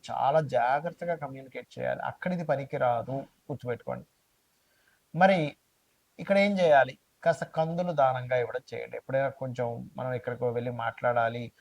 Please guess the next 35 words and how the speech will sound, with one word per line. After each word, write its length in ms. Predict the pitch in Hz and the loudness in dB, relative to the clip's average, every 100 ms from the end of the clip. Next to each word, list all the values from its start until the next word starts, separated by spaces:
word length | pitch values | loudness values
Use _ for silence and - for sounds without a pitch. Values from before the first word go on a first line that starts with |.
| _ - | _ -8
అక్కడ 200 | 120 123 | -4 -2
గొడవ 320 | 113 120 135 | 2 4 6
అయితే 240 | 156 156 160 | 4 2 -2
కరెక్ట్ 340 | 139 - 123 | -2 -6 -8
కాదు, 360 | 117 123 120 120 | -4 -4 -4 -8
మనం 260 | 120 123 | -8 -8
మాట్లాడుకుంటే 760 | 123 117 - 151 156 156 156 147 | -6 -6 2 4 4 2 -6 -6
కరెక్ట్ 380 | - - - 123 | -6 -8 -8 -8
అని 180 | 120 117 | -6 -8
అనుకుంటే 440 | 113 123 117 120 | -12 -12 -10 -8
కనుక, 340 | 120 117 131 - | -10 -10 -10 -6
కాస్త 240 | 139 127 | -6 -6
కందులు 380 | 131 117 135 151 | -10 -10 -6 -4
దానం 280 | 135 123 117 | -2 -2 -6
ఇచ్చి 160 | 117 151 | -2 -2
ఆ 40 | |
ప్రదేశాలకు 640 | 120 113 110 113 117 113 | -2 -8 -10 -8 -8 -10
వెళ్ళండి. 260 | 117 117 110 | -12 -12 -12
గోవులకి 640 | 120 123 143 151 117 117 _ _ - _ - | -6 -4 -4 -8 -12 -18 _ _ -20 _ 0
క్యారెట్స్ 400 | 123 131 147 - | 4 6 4 -4
తినిపించండి, 520 | 120 123 123 - 123 | -10 -10 -12 -12 -12
గోధుమ 360 | 123 127 131 131 | -6 -4 0 2
రవ్వ 220 | 120 120 | 2 2
తినిపించండి, 460 | 135 120 - 123 120 | -2 -8 -12 -12 -10
బాగుంటుంది. 380 | 117 - - - 160 | -8 -10 -12 -4 8
అలాగే 280 | 180 185 | 8 8
మనకి 240 | 180 165 - | 2 -2 -2
సెవెంత్ 400 | 160 170 180 185 | 0 0 0 -2
నుంచి 480 | 170 151 131 131 139 _ _ _ 156 | -2 -6 -6 -6 -10 _ _ _ 0
ఈ 60 | |
బుధ 200 | 156 175 | 4 4
శుక్రులు 340 | 180 196 202 190 | 2 -2 -2 0
కూడా 160 | 180 | 2
మూడులోకి 380 | 170 143 135 - | 2 0 -2 -4
వెళ్తున్నారు. 400 | 131 - - | -10 -14 -14